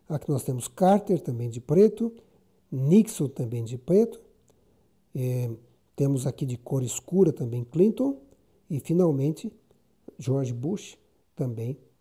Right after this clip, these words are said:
usando a cor preta para demonstrar submissão espiritual.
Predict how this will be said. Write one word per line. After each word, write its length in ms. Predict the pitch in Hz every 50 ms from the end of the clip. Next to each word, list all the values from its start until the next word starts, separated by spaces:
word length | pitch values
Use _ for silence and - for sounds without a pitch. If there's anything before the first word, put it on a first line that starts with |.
| _ _ -
usando 640 | 156 131 117 113 139 131 131 127 127 131 127 120 -
a 100 | - 117
cor 240 | - - 160 151 139
preta 400 | - - - 127 139 135 - 147
para 140 | - 143 143
demonstrar 560 | 131 143 131 131 120 113 - - 135 131 127
submissão 840 | - - - - - 254 262 - 240 220 - - - 180 165 165 - -
espiritual. 840 | - 175 165 - - 165 156 156 156 - - 127 113 104 92 -